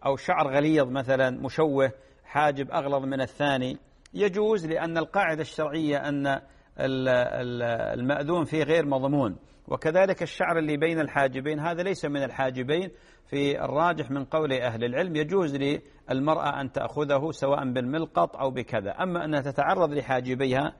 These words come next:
فلا. ها؟ خلصنا؟ الله المستعان.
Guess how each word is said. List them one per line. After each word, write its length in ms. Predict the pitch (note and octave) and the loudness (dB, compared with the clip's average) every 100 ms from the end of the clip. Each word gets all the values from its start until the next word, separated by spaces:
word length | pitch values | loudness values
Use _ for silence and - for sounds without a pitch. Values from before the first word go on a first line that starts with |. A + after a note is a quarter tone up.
| - | -6
فلا. 300 | - B2 D2 - _ _ _ _ _ _ _ _ _ _ _ - | 4 4 2 -8 _ _ _ _ _ _ _ _ _ _ _ -8
ها؟ 180 | A2 C3 - _ _ _ _ _ - | -4 -4 -4 _ _ _ _ _ -10
خلصنا؟ 420 | G#2+ B2+ - C#3 - - G#2+ | -2 -2 -2 -4 -6 -8 -6
الله 260 | A2 F#2+ | -4 -4
المستعان. 960 | F#2 F#2+ - G2 E2+ G2 G#2 G2 G2 | -6 -10 -10 -4 -2 0 0 -2 -4